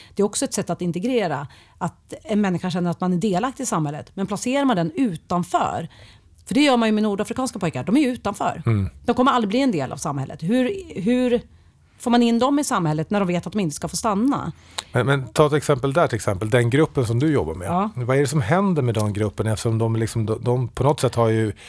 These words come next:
Speaker 2: Sverige sagt att
Speaker 1: Mm.
Speaker 2: nej, ni är inte välkomna här.
Speaker 1: Mm.
Speaker 2: Liksom. Vad, vad är det som händer med dem? Vad blir det för konsekvenser av att inte, liksom, vi pratar om åttahundra individer.
Speaker 1: Ja.
Speaker 2: Det är ju, liksom, inte så jättemånga människor. Men
Speaker 1: Nej.
Speaker 2: vad, vad blir det för konsekvenser av den här gruppen?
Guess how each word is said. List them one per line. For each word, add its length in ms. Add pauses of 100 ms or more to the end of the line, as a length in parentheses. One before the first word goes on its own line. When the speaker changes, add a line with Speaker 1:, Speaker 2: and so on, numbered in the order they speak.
(240)
Speaker 2:
Sverige 400
sagt 240
att 80
Speaker 1:
Mm. 120
Speaker 2:
nej, 100
ni 80
är 20
inte 140
välkomna 480
här. 120
Speaker 1:
Mm. 100
Speaker 2:
Liksom. 220
Vad, 140
vad 120
är 40
det 60
som 160
händer 380
med 120
dem? 100
Vad 140
blir 120
det 20
för 80
konsekvenser 760
av 180
att 100
inte, 260
liksom, 360 (400)
vi 80
pratar 220
om 100
åttahundra 640
individer. 640
Speaker 1:
Ja. 80
Speaker 2:
Det 60
är 60
ju, 60
liksom, 280
inte 360 (720)
så 200
jättemånga 380
människor. 400
Men 80
Speaker 1:
Nej. 100
Speaker 2:
vad, 160
vad 120
blir 100
det 20
för 100
konsekvenser 600
av 60
den 120
här 100
gruppen? 380